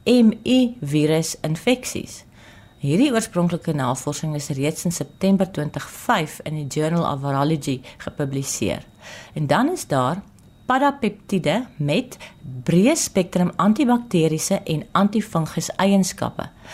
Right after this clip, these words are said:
En skynbaar bevat die skuim waarin 'n skuimnespadda van Mexiko haar eiers toewikkel, nog ander antibakteriese verbindings wat die eiers help beskerm.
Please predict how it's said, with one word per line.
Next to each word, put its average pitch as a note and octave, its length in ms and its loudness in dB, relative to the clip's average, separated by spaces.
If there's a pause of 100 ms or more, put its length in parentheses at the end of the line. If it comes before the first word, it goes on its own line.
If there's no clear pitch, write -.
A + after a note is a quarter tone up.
(280)
En B3+ 240 4
skynbaar A#3+ 640 2
bevat E3+ 360 0
die F3+ 100 2
skuim G3+ 680 2
waarin D#3+ 540 2
'n D3+ 60 -2
skuimnespadda D#3 1120 2
van C3+ 260 -4
Mexiko D#3+ 540 0
haar B2+ 280 -2
eiers F#3 480 0
toewikkel, D3+ 640 0 (500)
nog F#3 540 4
ander D#3+ 420 -2
antibakteriese D#3+ 920 -2
verbindings C#3 720 -4
wat D3+ 140 0
die D#3 120 -4
eiers D3 360 -4
help B2 280 -4
beskerm. C#3 600 -2